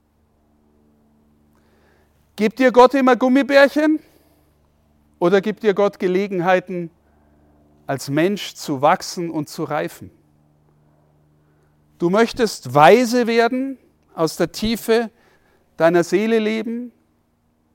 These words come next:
Vielleicht schickt dir Gott Probleme zu lösen, die dich weiser machen. Gibt Gott darin weniger als sich selbst?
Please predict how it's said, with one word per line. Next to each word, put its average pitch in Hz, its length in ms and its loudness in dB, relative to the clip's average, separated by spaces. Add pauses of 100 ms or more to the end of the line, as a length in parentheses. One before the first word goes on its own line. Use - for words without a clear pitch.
(800)
Vielleicht 170 460 0
schickt 202 240 -8
dir 190 120 -2
Gott 190 440 -8 (580)
Probleme 196 540 -2
zu 156 200 -6
lösen, 156 460 0
die 160 140 -8
dich 160 200 -10
weiser 196 380 0
machen. 127 340 -14 (3000)
Gibt - 340 -2
Gott 240 360 4
darin 220 500 4
weniger 233 480 -2
als 214 200 -2
sich 220 160 -8
selbst? - 640 -6